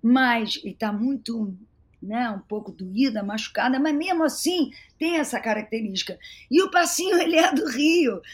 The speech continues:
e ele vem, e a-, e essa, e esse, essas informações todas se dão,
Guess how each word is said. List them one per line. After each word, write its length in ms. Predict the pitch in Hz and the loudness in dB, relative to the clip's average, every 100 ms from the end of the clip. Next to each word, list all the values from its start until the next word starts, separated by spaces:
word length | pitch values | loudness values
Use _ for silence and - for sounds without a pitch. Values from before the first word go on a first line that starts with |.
| - - | -20 0
e 140 | 294 | 4
ele 320 | 370 330 330 240 | 4 2 -2 -2
vem, 480 | 320 349 311 294 | -2 0 -2 0
e 40 | 302 | 2
a-, 180 | 330 - | 0 0
e 140 | 269 | -2
essa, 540 | 294 320 - 254 233 - - _ _ 240 | 0 0 -2 -2 -2 -4 -18 _ _ -4
e 200 | 285 302 | -2 -2
esse, 720 | - - 269 269 269 262 254 _ | -6 -8 -4 -4 -4 -6 -10 _
essas 360 | 240 269 262 214 | -8 -6 -4 -4
informações 1000 | 247 - 254 240 220 - 262 254 - - | -4 -4 -2 -2 -4 -4 -4 -2 -4 -6
todas 400 | 285 302 277 - | 0 0 0 -4
se 200 | - 220 | -6 -6
dão, 400 | 233 285 311 | -4 -2 -2